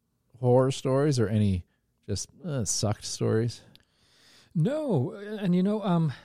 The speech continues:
Speaker 2: or not, nothing that's coming to mind right away. Um, you know, I almost wanted to pitch a show called E-, Everywhere <laughs> School, 'cause
Speaker 1: <laughs>
Speaker 2: I, I've gone to,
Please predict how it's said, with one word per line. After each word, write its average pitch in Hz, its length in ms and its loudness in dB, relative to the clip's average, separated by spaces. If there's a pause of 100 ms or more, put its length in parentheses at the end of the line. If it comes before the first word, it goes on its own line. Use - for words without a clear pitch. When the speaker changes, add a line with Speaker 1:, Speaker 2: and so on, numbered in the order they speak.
(180)
Speaker 2:
or 208 180 -6
not, 214 260 -2
nothing 220 320 -2
that's 220 140 -8
coming 196 240 -2
to 180 80 -4
mind 156 480 -2 (320)
right 139 480 -2
away. 127 760 -2 (840)
Um, 127 640 -4 (1080)
you 202 140 -6
know, 196 100 -6
I 190 140 -8
almost 170 340 -6
wanted 131 220 -4
to 120 80 -6 (260)
pitch - 240 -8
a - 40 -6
show 117 340 -8
called 113 540 -8 (840)
E-, 175 80 -10 (140)
Everywhere 143 520 -6
<laughs> - 20 -6
School, - 640 -8 (140)
'cause - 160 -10
Speaker 1:
<laughs> - 0 -
Speaker 2:
I, 170 520 8 (420)
I've 165 300 -6
gone 185 220 0
to, 165 120 -4